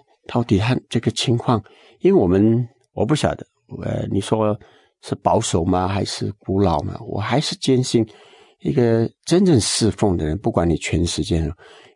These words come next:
呃，神应该是配合一个跟你同心的，哈，或者他已经准备好，在另外一个角度是，也是侍奉，那这样配搭起来是容易，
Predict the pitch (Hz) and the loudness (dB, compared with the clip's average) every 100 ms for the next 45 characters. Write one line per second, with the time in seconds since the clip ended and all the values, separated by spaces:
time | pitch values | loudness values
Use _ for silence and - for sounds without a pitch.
0 | - 113 98 101 - 113 120 135 123 117 | -8 -6 -4 -4 -2 0 0 -2 0 0
1 | - 110 - 117 104 - 92 98 92 - | -2 -6 -4 -2 -2 -4 -2 -2 -2 -4
2 | 90 - _ _ - 98 90 - 87 85 | -4 -6 _ _ -6 -2 -2 -4 -6 -4
3 | - - 87 82 85 _ - 98 107 - | -2 0 0 0 -6 _ -4 -4 -4 -14
4 | - - - - 104 - 104 101 92 92 | -20 -20 -6 -2 -2 0 0 0 0 -2
5 | - 76 - 95 87 - - _ _ _ | -2 -4 0 -2 -2 -6 -10 _ _ _
6 | _ _ - 87 82 - 92 90 87 85 | _ _ -8 -6 -6 -2 0 2 2 0
7 | 80 78 - 50 - 82 - 82 82 - | 0 -4 -6 -6 -6 -8 -6 -4 -2 -2
8 | 87 - 92 82 85 - - - - 117 | -4 -2 -2 -2 -4 -6 -16 -20 -4 -2
9 | 117 113 - - 143 113 80 87 - 90 | 0 -2 -6 -4 0 0 -2 -6 -6 -4
10 | 78 - 80 69 69 82 | -4 -4 -4 -4 -6 -8